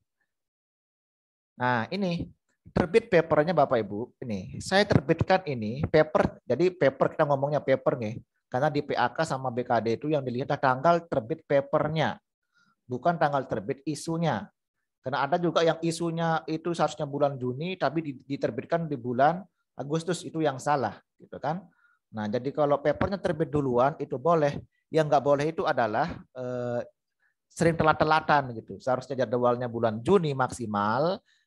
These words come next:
tapi terbitnya bulan Agustus, September. Nah, ini kan kurang bagus gitu. Nah, kita lihat Bapak Ibu. Ini satu Januari dua ribu dua puluh dua saya terbitkan. Ini boleh. Kenapa boleh? Karena sudah jelas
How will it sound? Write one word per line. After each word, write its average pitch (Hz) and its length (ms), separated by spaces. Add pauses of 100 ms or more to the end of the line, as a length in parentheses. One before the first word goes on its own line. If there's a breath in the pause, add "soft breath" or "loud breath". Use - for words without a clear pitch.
(120)
tapi 123 240
terbitnya 156 320
bulan 131 260
Agustus, 120 460
September. 117 560
Nah, 98 160
ini 123 100
kan 160 140
kurang 123 240
bagus 123 440
gitu. - 280 (640 soft breath)
Nah, 101 80
kita - 80
lihat 190 240
Bapak 175 240
Ibu. 147 200 (680)
Ini 185 480
satu 175 400
Januari 151 480
dua 156 80
ribu 139 240
dua 123 80
puluh - 0
dua 143 160
saya 120 160
terbitkan. 92 560 (400)
Ini 196 240
boleh. 135 480
Kenapa 208 320
boleh? 113 640 (240 soft breath)
Karena 156 320
sudah 127 240
jelas 123 640